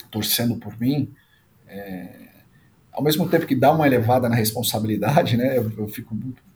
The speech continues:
fico muito naquela, naquela, naquele lance de, como eu sou amador, eu posso fazer isso, né? Work in silence, delivery loud, então assim, eu treino quietinho, não, não tenho, até não tenho muita exposição,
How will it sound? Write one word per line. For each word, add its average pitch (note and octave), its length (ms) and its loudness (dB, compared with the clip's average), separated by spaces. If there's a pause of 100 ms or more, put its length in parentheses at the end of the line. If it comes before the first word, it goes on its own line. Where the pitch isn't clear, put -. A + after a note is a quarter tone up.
(120)
fico - 220 -20
muito B2+ 220 -6
naquela, B2 320 0
naquela, A2 680 -6 (240)
naquele G#2+ 280 -4
lance G#2+ 380 0
de, F#2 280 -6
como B2 160 -4
eu B2 40 0
sou A#2+ 160 -2
amador, A2 280 0
eu C3 80 2
posso B2+ 200 -2
fazer G#2+ 240 -4
isso, G2+ 220 -6
né? G#2 120 -14 (400)
Work B2 300 0
in A2 40 2
silence, A2 680 0 (100)
delivery G#2 360 -2
loud, A#2 400 4
então - 180 -10
assim, G2 380 -6 (440)
eu - 60 -20 (400)
treino B2+ 340 2
quietinho, C3+ 640 0 (320)
não, A#2 120 -6 (200)
não A2+ 120 -6
tenho, B2 240 2
até A#2 200 -2
não C#3 100 2
tenho B2+ 180 0
muita B2+ 200 0
exposição, C#3 720 -2